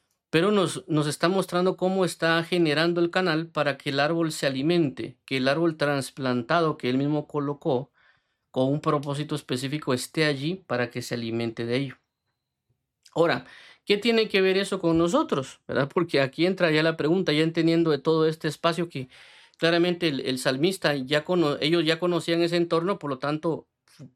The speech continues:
para ellos puede ser muy fácil de haberlo entendido. Pero ¿qué nos dice a nosotros?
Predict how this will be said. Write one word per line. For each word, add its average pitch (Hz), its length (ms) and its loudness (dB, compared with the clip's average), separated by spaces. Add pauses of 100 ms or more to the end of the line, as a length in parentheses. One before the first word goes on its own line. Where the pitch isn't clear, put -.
(120)
para 139 260 2
ellos 165 220 2
puede 160 200 0
ser 160 120 2
muy 160 160 2
fácil 160 300 -2
de 160 60 2
haberlo 143 240 0
entendido. 147 640 -4 (720)
Pero 165 180 2
¿qué 180 120 0
nos 202 100 4
dice 208 180 -2
a 196 40 2
nosotros? 170 600 -2